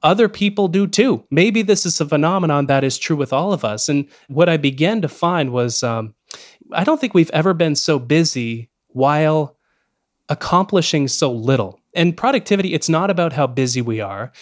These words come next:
It's not about how much we produce, even though that's kind of in the name. But rather, at the end of the day, it's how much we accomplish. And in the moment, you know, moment to moment to moment to moment is where we act towards our intentions.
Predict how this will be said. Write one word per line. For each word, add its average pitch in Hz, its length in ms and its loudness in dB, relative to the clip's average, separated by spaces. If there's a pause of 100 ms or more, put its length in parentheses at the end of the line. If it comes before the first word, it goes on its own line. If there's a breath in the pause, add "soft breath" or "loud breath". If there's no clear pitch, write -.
It's - 180 -2
not 208 180 4
about 156 260 4
how 151 120 0
much 147 240 0
we 147 160 0
produce, 156 560 2
even 139 200 2
though 117 100 2
that's 107 240 -6
kind 131 240 0
of 120 80 -2
in 117 100 0
the 113 80 -2
name. 131 400 0 (240 soft breath)
But 165 120 4
rather, 226 260 8
at 185 80 6
the 170 100 8
end 208 80 6
of 208 60 4
the 160 80 2
day, 208 220 4
it's 170 120 0
how 185 140 4
much 185 200 0
we 151 120 2
accomplish. 123 800 -4 (320 loud breath)
And 190 180 2
in 269 160 6
the 214 80 6
moment, 151 400 4
you 139 120 0
know, 131 140 2 (140)
moment 175 460 4
to 151 80 2
moment 143 320 2
to - 80 -4
moment 131 320 0
to 127 80 -4
moment 139 400 2 (240 loud breath)
is 160 180 2
where 165 200 6
we 165 260 2
act 165 400 -2
towards 123 680 0
our 123 200 0
intentions. 120 720 -2